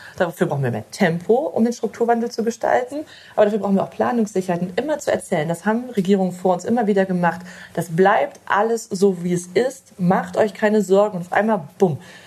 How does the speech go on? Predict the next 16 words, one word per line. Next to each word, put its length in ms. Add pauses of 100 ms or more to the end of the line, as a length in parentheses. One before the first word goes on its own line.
(120)
war 260
alles 320
anders. 380
Das 240
verunsichert 720
doch 100
viel 320
mehr, 320
als 220
ehrlich 340
zu 140
sagen, 200
es 140
wird 180
sich 220
ändern, 400